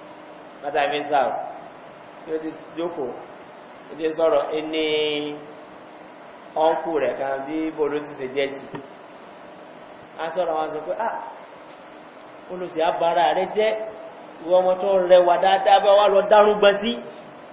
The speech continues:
Hmm, wá, wá lọ dárúgbọ́n sí. Eh, ọlọ́lọ́mọ irú ẹbẹ́ yìí ṣe mẹ́sìn. Irú pé tí ń ṣe yẹn, ànù ni. Tí ń ṣe yẹn kọ̀, kọ̀, kọ̀, correct.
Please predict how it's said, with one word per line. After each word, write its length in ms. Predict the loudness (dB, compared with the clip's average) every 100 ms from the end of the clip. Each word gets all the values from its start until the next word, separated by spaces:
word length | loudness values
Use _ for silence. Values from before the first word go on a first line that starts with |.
| -20 -14
Hmm, 220 | -10 -10 -10 -18 -18 -4
wá, 140 | 0
wá 160 | 4 4
lọ 120 | 4
dárúgbọ́n 540 | 6 8 8 8 4 2
sí. 160 | 0 -8 -12 -18 -20 -20 -20 -20 -20 -18
Eh, 180 | -12 -12 -12 -18 -20 -20 -4
ọlọ́lọ́mọ 440 | 6 6 6 6
irú 120 | 6 8
ẹbẹ́ 200 | 10 10
yìí 100 | 8
ṣe 120 | 4
mẹ́sìn. 420 | 4 2 2 -6 -8 -12 -18 -20 -20 -20 -20 -20 -20 -20 -20 -20 -20 -10
Irú 220 | -4 -2
pé 200 | 2 2
tí 160 | 2 0
ń 60 | -2
ṣe 140 | 0
yẹn, 240 | 2 2 2 -2 0
ànù 280 | 2 4 0
ni. 140 | -6 -10 -14 -18 -20 -20 -20 -20 -10 -8
Tí 160 | -6
ń 60 | -4
ṣe 120 | 2
yẹn 140 | 2
kọ̀, 180 | 4 2 2
kọ̀, 200 | 0 -2
kọ̀, 200 | 0 -2 -2
correct. 440 | 4 8 8 6